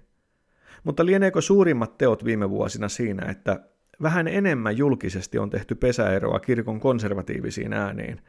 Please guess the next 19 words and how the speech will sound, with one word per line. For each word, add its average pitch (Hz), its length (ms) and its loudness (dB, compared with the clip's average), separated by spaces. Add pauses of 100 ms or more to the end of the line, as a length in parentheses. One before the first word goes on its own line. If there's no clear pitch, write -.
(1000)
Kot-, - 340 -2
koska 139 220 0
jotkut 147 500 2 (140)
meidän 135 200 2
kirkon 147 320 4
johtajista 135 580 2
luulee, 175 520 2
että - 280 -4
tällä 151 280 0
synnytetään 117 640 -2
relevanssia 120 680 0
niitten 139 340 0
silmissä, 98 500 -4
jotka 120 260 -4
ei 135 180 0
ole 120 80 2
kovin 120 280 -4
sitoutuneita 117 580 -6
kirkkoon, 98 460 -8